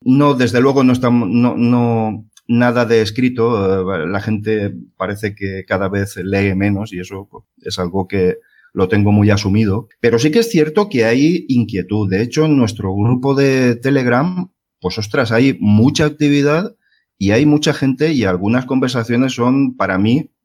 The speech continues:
para mi nivel, escalofriantes. Te lo podría calificar así, ¿vale? Pero sí que es cierto que en este ul-, en estos últimos tiempos, insisto, hay interés, se percibe movimiento.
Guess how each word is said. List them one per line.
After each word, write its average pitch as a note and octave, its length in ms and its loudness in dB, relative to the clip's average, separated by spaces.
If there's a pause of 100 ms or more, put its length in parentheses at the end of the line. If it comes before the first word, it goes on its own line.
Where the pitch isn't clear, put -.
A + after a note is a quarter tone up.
(160)
para F#2 200 -2
mi F#2+ 120 0
nivel, G2 280 0
escalofriantes. G#2 960 -4
Te - 80 -8
lo F#2 120 -6
podría G2+ 360 -2
calificar G2+ 500 -2
así, F2+ 340 -6 (520)
¿vale? B2+ 300 -6 (200)
Pero G#2+ 140 0
sí D3 100 0
que A3 80 0
es A3+ 100 0
cierto E3+ 360 -2
que C#3 80 -2
en A#2 100 2
este B2+ 240 0
ul-, C3+ 300 0
en A#2 180 2
estos D#3 240 -2
últimos D3 420 2
tiempos, D3+ 380 0
insisto, B2+ 680 -2 (560)
hay E3+ 240 0
interés, D#3 420 2
se A2+ 120 0
percibe D#3+ 580 -2
movimiento. C3 960 2